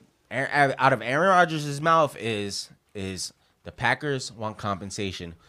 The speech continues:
which means that the trade is not getting done because the Packers are not getting compensation, which means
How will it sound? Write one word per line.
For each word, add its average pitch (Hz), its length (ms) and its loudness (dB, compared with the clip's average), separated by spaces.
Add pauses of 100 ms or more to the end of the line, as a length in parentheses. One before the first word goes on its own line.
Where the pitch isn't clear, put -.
(120)
which 107 240 -6
means 107 300 -4
that 101 200 -6
the 101 120 -8
trade 131 320 -4
is 196 140 -4
not 240 180 -4
getting 175 320 -2
done 113 420 -2 (320)
because 113 560 -4
the 107 140 -10
Packers 120 520 -6
are 117 100 -8
not 98 200 -8
getting 92 220 -10
compensation, 90 880 -10 (540)
which 127 240 2
means 127 400 4